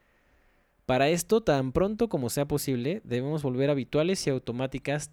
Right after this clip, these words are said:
tantas acciones útiles como podamos, y gua-, y guardarnos de actuar en formas que es probable que sean desventajosas para nosotros. Cuantos más detalles de nuestra vida diaria pongamos bajo la simple custodia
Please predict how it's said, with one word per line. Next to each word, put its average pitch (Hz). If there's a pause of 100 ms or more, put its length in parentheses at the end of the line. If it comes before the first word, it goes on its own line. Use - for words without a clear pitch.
tantas 180
acciones 151
útiles 151
como 107
podamos, 151 (600)
y 131
gua-, 139
y 147
guardarnos 170
de 156
actuar 143
en 147
formas 147
que 117
es 127
probable 135
que 117
sean 127
desventajosas 127
para 104
nosotros. 98 (1040)
Cuantos 135
más 170
detalles 170
de 147
nuestra 123
vida 131
diaria 120
pongamos 120
bajo 113
la 110
simple 143
custodia 120